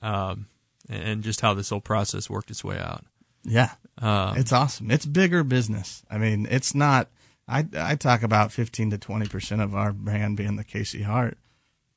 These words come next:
Speaker 2: This doesn't mean we, you know, fall back in any means. This, this means we get to do so much more. Um, it's important for us to kinda protect that merch side.
Speaker 1: Yeah, it is.
Speaker 2: But we're, we're doing that in a positive manner. We're,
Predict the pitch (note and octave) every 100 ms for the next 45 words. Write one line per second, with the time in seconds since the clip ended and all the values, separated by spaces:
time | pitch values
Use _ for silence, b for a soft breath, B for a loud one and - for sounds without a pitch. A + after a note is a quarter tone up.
0 | _ _ C3+ F3 - A#2+ G#2+ G#2+ A#2+ C3
1 | G#2+ A2 G#2 - _ _ _ _ _ G#2+
2 | G#2+ - A#2+ A2 A2 A2 G#2+ - G#2+ A#2
3 | C#3+ G#2+ G#2 A2 - B2 - - A2 D3
4 | - A2+ G#2+ A2 C#3+ - G#2 G#2 G#2 -
5 | C#3+ D3 G2 - A#2+ C#3+ - - _ -
6 | G#2+ G2+ G2 G2 _ _ _ _ A#2 -
7 | B2 - D3+ A#2 A#2 - B2 A2 A2 _
8 | _ _ _ - A#2 - A#2 - A2 G#2
9 | G2+ _ - A2 - A#2 - G#2+ G2 A#2
10 | - - G#2 G2 B2 - _ - A2+ G#2
11 | G2+ G2+ B2 B2+ C3 D3 D3 C#3 C#3 E3+
12 | E3 D3 G#2+ A#2 B2 A#2 G#2+ G#2 G#2+ B2
13 | A2 - G#2 A2+